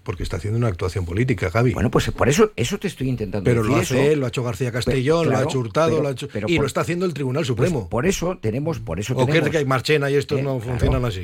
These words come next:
Speaker 2: Pues es que precisamente, y, y junto a esto, y termino, eh, con el, por ejemplo, con el fiscal general del Estado, que no es mujer, eh, pero se ha hecho una valoración de unos indicios consistentes en clave de prueba, y sin embargo,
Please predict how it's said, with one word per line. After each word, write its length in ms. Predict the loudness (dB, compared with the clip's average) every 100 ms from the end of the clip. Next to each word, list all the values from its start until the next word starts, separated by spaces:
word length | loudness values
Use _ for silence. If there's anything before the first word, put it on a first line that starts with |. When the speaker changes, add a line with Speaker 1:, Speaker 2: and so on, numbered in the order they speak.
| -4
Speaker 2:
Pues 160 | -2
es 100 | -2
que 160 | -2 -2
precisamente, 600 | -2 -2 -2 -2 -2 -2
y, 120 | -2 -2 -6
y 180 | -6 -6
junto 360 | -8 -6 -2 -2
a 20 |
esto, 160 | 0 0
y 40 |
termino, 460 | 0 0 0 -2 -4 -18 -20 _
eh, 140 | -8
con 220 | -2 0 0
el, 80 |
por 120 | -4 -4
ejemplo, 220 | -2 0
con 120 | 0
el 60 | 0
fiscal 340 | -4 -2 -2
general 220 | 0 0
del 100 | 0
Estado, 340 | -2 -2 -4 -4
que 100 | -6
no 80 | -4
es 120 | -2
mujer, 340 | 0 0 0 -8 -10 -8 -4
eh, 200 | -4 -4
pero 140 | -6
se 120 | -2 -2
ha 20 |
hecho 300 | 0 -4 -4 -6
una 160 | -2 0
valoración 640 | 0 0 -2 0 -2 -4 -12 -20 -6
de 120 | -2
unos 220 | 0 -2 -2
indicios 640 | -4 0 0 0 -4 -4 _ _ -6
consistentes 800 | -4 0 -2 2 0 0 -4 -4
en 100 | -4
clave 300 | -2 0 0
de 100 | 0
prueba, 480 | 2 0 0 -8 -12 _ _ _ _ -8
y 100 | -4
sin 160 | -2
embargo, 440 | -2 -2 -2 -6